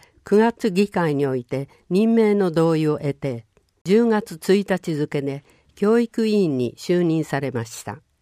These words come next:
お問い合わせは、教育総務課総務係へどうぞ。マイナンバーカード、休日、平日夜間の交付について。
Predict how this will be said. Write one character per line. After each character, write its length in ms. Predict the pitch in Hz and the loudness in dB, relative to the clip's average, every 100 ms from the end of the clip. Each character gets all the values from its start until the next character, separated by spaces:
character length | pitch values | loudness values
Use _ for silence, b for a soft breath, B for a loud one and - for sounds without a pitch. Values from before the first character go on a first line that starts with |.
| _ _ _ _ _ _ _ _ _ _ _ _ - | _ _ _ _ _ _ _ _ _ _ _ _ -10
お 100 | 156 | -2
問 220 | 190 185 | 0 0
い 40 | |
合 100 | 160 | 0
わ 100 | 156 | -2
せ 160 | - 139 | -4 -6
は、 200 | 143 147 b _ | -6 -10 b _
教 280 | - 214 226 | -2 0 2
育 200 | 214 - | 0 -6
総 60 | - | -6
務 340 | 180 170 151 | -4 -2 -4
課 280 | - 143 - _ | -6 -8 -8 _
総 320 | - 202 233 | -2 2 2
務 160 | 226 | 2
係 420 | 214 202 185 175 175 | -2 -4 -6 -4 -4
へ 140 | 190 | -6
ど 220 | 143 139 | -6 -6
う 40 | 131 | -6
ぞ。 220 | 127 139 _ _ _ _ _ _ _ _ _ _ _ _ _ _ _ _ _ _ _ _ _ _ _ _ _ _ - - - | -8 -10 _ _ _ _ _ _ _ _ _ _ _ _ _ _ _ _ _ _ _ _ _ _ _ _ _ _ -20 -18 -4
マ 180 | 185 240 | 0 2
イ 80 | |
ナ 160 | 247 214 | 2 0
ン 80 | 214 | 0
バ 200 | 208 185 | -2 -4
ー 40 | |
カ 200 | - 175 | -6 -6
ー 20 | |
ド、 260 | 123 117 127 b b b - | -6 -8 -10 b b b -4
休 260 | 220 240 | 0 2
日、 500 | 220 208 - 175 165 b b | 0 -4 -4 -6 -6 b b
平 260 | - 226 240 | 0 2 4
日 340 | 233 220 220 | 0 -2 0
夜 120 | 214 | 0
間 280 | 208 175 143 | 0 -4 -2
の 140 | 120 107 | -4 -6
交 240 | 156 165 | -4 -4
付 140 | - 147 | -2 -4
に 140 | 131 | -4
つ 120 | - | -6
い 100 | 120 | -10
て。 240 | - 101 | -10 -16